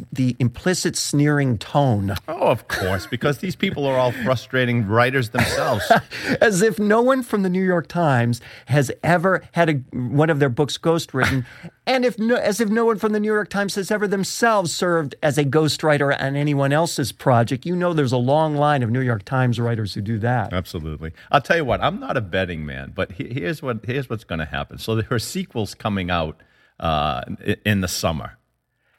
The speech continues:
Speaker 2: And if I were a betting man, <laughs> I'd bet you movie discussions are already underway.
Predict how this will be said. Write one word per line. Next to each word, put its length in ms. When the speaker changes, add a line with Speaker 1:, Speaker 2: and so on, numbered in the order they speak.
Speaker 2:
And 300
if 160
I 220
were 180
a 40
betting 460
man, 380
<laughs> 120
I'd 440
bet 420
you 320
movie 460
discussions 800
are 200
already 500
underway. 540